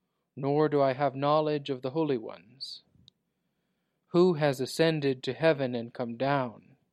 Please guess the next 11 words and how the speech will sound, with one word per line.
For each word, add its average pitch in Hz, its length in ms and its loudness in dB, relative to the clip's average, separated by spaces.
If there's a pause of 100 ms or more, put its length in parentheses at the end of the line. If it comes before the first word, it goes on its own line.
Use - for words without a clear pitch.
(960)
Who 120 200 -4
has 120 180 -6
gathered 127 520 -2
the 139 100 4
wind 151 540 2
in 117 100 -12
the 117 80 -10
hollow 160 500 2
of 123 120 -4
the 131 100 -4
hand? 123 640 -8